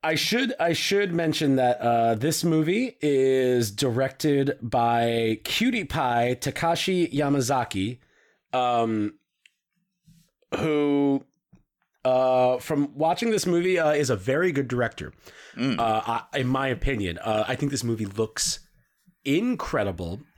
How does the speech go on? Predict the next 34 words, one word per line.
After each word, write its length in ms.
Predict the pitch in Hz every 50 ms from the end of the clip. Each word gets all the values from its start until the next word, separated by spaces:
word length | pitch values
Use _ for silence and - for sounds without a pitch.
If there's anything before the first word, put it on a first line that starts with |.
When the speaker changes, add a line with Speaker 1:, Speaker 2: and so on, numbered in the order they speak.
| - -
Speaker 1:
I 120 | - 131 -
think, 300 | - - 139 117 - 131
like, 180 | 117 95 -
the 100 | - 117
use 340 | 107 107 120 143 139 131 -
of 120 | 147 127
the 80 | 117 113
space 680 | - - - - 131 120 117 127 120 - - - - - - - - - - - - - - - _ -
and 160 | 135 127 120
the 40 | 117
size 440 | - - - 120 113 120 123 110
of 100 | 127 113
Godzilla 640 | 110 139 127 127 123 110 123 123 131 143 151 156 -
is, 180 | 135 127 - -
like, 240 | 127 110 98 - 104
used 840 | 101 104 117 120 123 127 127 131 131 143 139 - - - - - - _ _ _ _ -
in, 140 | 147 131 127
like, 140 | 113 101 98
really 360 | 95 92 107 120 131 135 127
fun, 340 | - - - 143 127 127 127
interesting 680 | - 120 123 123 - - 127 117 123 - - 127 110 98
ways. 380 | 110 110 110 120 139 147 143 131
It's, 240 | 98 - - - - - - - - - - - -
it's 180 | - 156 - -
one 160 | 165 196 233
of 60 | 254
those 200 | 135 196 - -
things 280 | - 143 139 160 156 -
where 140 | 143 127 120
it's, 140 | 110 - -
like, 340 | 123 117 110 104 - - - -
sometimes 500 | - - 147 139 139 143 151 147 147 139
he 80 | 147 143
looks 400 | 135 139 127 - - - -